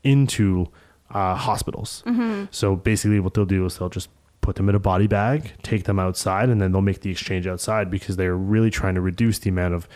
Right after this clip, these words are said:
Speaker 1: cross-contamination that is potentially happening now.
Speaker 2: Yeah. And I think that's difficult because if I'm right, I'm not completely sure, I think in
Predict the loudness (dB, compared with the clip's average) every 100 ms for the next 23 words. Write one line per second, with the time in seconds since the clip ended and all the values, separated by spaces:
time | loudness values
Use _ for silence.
0 | -20 _ -4 -2 0 -2 -2 0 0 2
1 | 4 2 0 0 0 0 -2 -4 -8 -14
2 | _ -2 -2 0 -2 0 -2 -2 -2 0
3 | 0 0 -4 -8 -10 -8 -8 -8 -12 -4
4 | -2 0 -2 -2 -4 -6 -6 -6 -10 -14
5 | -6 -4 -4 -6 -6 -4 -8 -10 -20 _
6 | -6 0 0 0 0 0 -2 -4 -6 -6
7 | -6 -6 -6 -8 -6 -4 -4 -4 -6 -6
8 | -8 -8 -6 -4 -4 -6